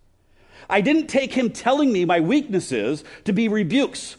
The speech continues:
or anger or some type of thing that I was afraid of, but instead someone that wanted me to walk in freedom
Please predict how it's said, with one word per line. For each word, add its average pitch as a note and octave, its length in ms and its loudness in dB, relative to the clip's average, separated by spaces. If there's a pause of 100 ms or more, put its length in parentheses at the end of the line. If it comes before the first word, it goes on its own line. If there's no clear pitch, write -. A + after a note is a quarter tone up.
(120)
or G3 180 2
anger A3 540 2
or D#3+ 120 -2
some C4 240 0
type A#3 320 -2
of F#3+ 140 0
thing - 380 0
that A3 100 2
I G#3+ 40 4
was G3 120 2
afraid C#4+ 460 -2
of, A#2+ 180 -4
but E3 100 -4
instead C4+ 460 -4
someone A#3+ 240 -2
that G#3+ 140 0
wanted G3+ 280 -2
me G3+ 140 -4
to F#3+ 60 2
walk D#3+ 340 -2
in C#3+ 140 -2
freedom F#3 640 -4